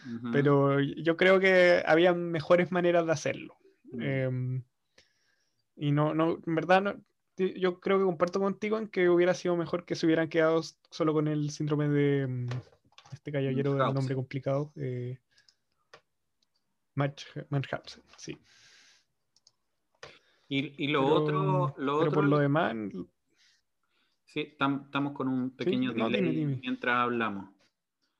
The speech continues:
Speaker 1: Oye, eh, y lo otro que te iba a decir es que,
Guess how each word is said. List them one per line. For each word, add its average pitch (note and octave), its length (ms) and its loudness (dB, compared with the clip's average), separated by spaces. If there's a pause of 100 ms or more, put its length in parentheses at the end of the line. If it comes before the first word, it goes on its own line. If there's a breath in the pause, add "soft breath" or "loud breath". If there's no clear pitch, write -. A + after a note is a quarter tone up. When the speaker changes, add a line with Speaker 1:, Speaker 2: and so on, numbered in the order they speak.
(260)
Speaker 1:
Oye, C3 840 -2
eh, - 120 -12
y B2+ 120 -2
lo C3 200 0
otro E3+ 280 0
que F#3 80 -2
te F3+ 100 -4
iba F3+ 220 0
a F3+ 40 -4
decir F3 640 -2
es D3 260 -4
que, C#3+ 520 -4